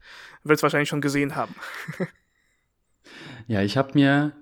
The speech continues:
Speaker 2: damals auch gedacht, so als, als es, äh, angekündigt wurde, dass es eben dieses U-S-amerikanische Remake von Ziemlich beste Freunde gibt,
Speaker 1: Hm.
Speaker 2: da dachte ich mir so, warum?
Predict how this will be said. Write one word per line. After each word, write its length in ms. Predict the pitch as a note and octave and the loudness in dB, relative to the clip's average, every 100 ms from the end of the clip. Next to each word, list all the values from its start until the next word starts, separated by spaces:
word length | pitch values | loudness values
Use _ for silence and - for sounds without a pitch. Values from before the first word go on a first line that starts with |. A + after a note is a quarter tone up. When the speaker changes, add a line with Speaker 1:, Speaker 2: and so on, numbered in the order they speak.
| _ - | _ 0
Speaker 2:
damals 400 | A2 B2+ D3 - | 2 4 2 2
auch 200 | B2+ C3 | 0 0
gedacht, 240 | B2 C3+ | 0 0
so 60 | B2 | 0
als, 260 | A#2+ A#2+ - | 0 -2 -4
als 360 | A2 G#2+ - | -4 -4 -10
es, 220 | A2+ G#2+ - | -12 -12 -8
äh, 280 | G#2 G2+ - | -4 -2 0
angekündigt 800 | A2+ E3 G3+ G#3 A2+ G2 G2+ - | 2 4 4 4 0 2 0 0
wurde, 280 | G2 G#2 B2 | 0 0 0
dass 320 | G2+ G2 - | -2 -4 -10
es 260 | - - | -10 -8
eben 320 | E2 G2 G2+ F#2+ | -4 -2 0 -2
dieses 300 | F#2+ F#2+ G2 | -4 -6 -2
U-S-amerikanische 1080 | G#2+ F#2+ C3 G#2 G2+ A2 G#2+ A#2 A#2 G2 | -2 0 0 0 -2 -2 0 0 0 0
Remake 480 | A2+ D3+ A#2+ A#2 A#2+ | 2 2 4 2 -2
von 340 | - A2+ A2 G#2+ | -2 0 0 0
Ziemlich 340 | A2 A2 A2+ | -2 -2 -2
beste 240 | G#2+ - | -6 -6
Freunde 440 | G#2+ - A2+ B2 B2 | -6 -2 2 2 0
gibt, 240 | B2+ - - - | -2 -6 -16 -12
Speaker 1:
Hm. 180 | C#3+ C#3 - - _ _ _ - | -10 -10 -16 -20 _ _ _ 0
Speaker 2:
da 360 | A2+ G#2+ G#2+ | 2 4 4
dachte 280 | G#2 A#2+ A#2+ | 4 2 0
ich 80 | A#2 | 0
mir 100 | B2+ | 2
so, 500 | A#2+ A#2+ A2+ - - | 4 4 4 0 -16
warum? 680 | - - - G2+ A2+ G#2 F#2+ | -6 -2 0 2 4 2 -2